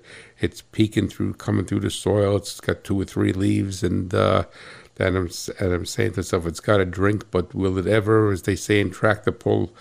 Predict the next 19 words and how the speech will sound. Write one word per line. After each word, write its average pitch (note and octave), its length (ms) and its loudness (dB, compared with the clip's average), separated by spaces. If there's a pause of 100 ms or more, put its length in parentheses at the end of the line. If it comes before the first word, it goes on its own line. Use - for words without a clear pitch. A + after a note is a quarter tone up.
(280)
make G2+ 260 2
a G#2+ 80 2
full A#2 380 2
pull, B2+ 340 2
or G#2 180 0
will G2+ 180 0
its - 180 -8
destiny G2+ 640 0
to - 140 -2
be E2+ 220 -2
hailed G#2 400 2
out, A2 380 2
or F2 100 -4
droughted G2+ 580 0
out, A2 240 2
or D#2+ 80 -2
flooded G2+ 480 -2
out, G#2 240 0
or, F2 240 -2